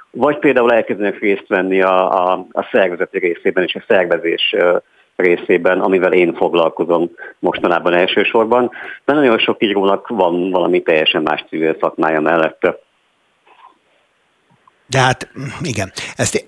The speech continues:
Speaker 2: <laughs> ezt én értem, csak az emberek fejében ugye mi van? Tehát Jókai Mór, aki a, a nemzet nagyjaként és gazdag emberként írta a könyveit. Móricz Zsigmond, aki hát nem volt végtelenül gazdag, de a tisztes és, eh, elegáns polgári életet meg tudta magának teremteni,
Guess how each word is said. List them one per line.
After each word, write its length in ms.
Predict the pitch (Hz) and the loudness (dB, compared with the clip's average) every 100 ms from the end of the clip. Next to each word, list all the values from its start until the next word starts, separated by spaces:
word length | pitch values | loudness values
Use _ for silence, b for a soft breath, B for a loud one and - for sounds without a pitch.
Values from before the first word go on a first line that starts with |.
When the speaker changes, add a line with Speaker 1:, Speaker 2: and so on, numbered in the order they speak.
| - | 0
Speaker 2:
<laughs> 260 | - - 175 | 0 2 0
ezt 140 | - | 0
én 120 | 160 170 | 0 2
értem, 360 | 170 - 131 | 2 0 -2
csak 160 | 123 127 | 0 0
az 80 | 143 | -2
emberek 280 | 160 131 | 2 0
fejében 420 | 127 147 143 123 123 | 2 2 2 2 0
ugye 220 | 120 127 | 0 -2
mi 140 | 127 120 | 0 0
van? 220 | 95 85 B B | 0 -2 B B
Tehát 220 | - 123 147 | -2 0 2
Jókai 520 | 165 180 147 123 110 | 2 4 2 2 4
Mór, 300 | 117 156 156 | 4 4 4
aki 320 | 135 - 127 | 2 2 0
a, 520 | 120 110 110 - 110 | 2 0 0 -2 -4
a 40 | 117 | -2
nemzet 480 | 135 131 117 101 107 | -2 -2 -4 -6 -4
nagyjaként 840 | 123 135 135 120 - 123 120 110 | -2 0 0 -2 -2 -4 -4 -8
és 200 | 113 92 | -8 -4
gazdag 460 | 104 139 98 113 101 | 0 0 0 -2 -2
emberként 720 | 110 110 104 101 - 104 92 | -4 -2 -2 -4 -8 -10 -10
írta 400 | 117 98 - 92 | -10 -10 -6 -6
a 80 | 87 | -4
könyveit. 480 | 104 95 87 90 120 | -6 -6 -4 -4 0
Móricz 400 | 151 160 107 85 | 0 2 0 -4
Zsigmond, 480 | 117 135 135 127 110 B B B | -4 0 0 0 -4 B B B
aki 200 | 110 120 | -4 -2
hát 100 | 107 | 0
nem 140 | 139 | 0
volt 260 | 107 98 92 78 | 0 -2 -4 -8
végtelenül 640 | 95 117 - 156 156 160 156 | -4 -2 0 0 2 0 -2
gazdag, 420 | 151 147 131 143 | -2 -2 -2 -4
de 120 | 135 | 0
a 60 | 135 | -2
tisztes 520 | - 143 - 101 - | -2 -4 -2 -4 -2
és, 240 | 95 - 101 | -4 -4 -4
eh, 240 | 92 98 | -2 -2
elegáns 420 | 104 95 92 92 | -2 0 -2 -2
polgári 640 | - 120 98 95 92 104 101 | 0 0 0 -2 -2 -4 -2
életet 420 | 95 87 98 - | -2 -4 -8 -6
meg 140 | 95 | -6
tudta 300 | - 87 90 | -6 -8 -6
magának 420 | 85 82 85 87 | -6 -4 -4 -6
teremteni, 560 | - 92 85 - 87 | -6 -4 -4 -4 -4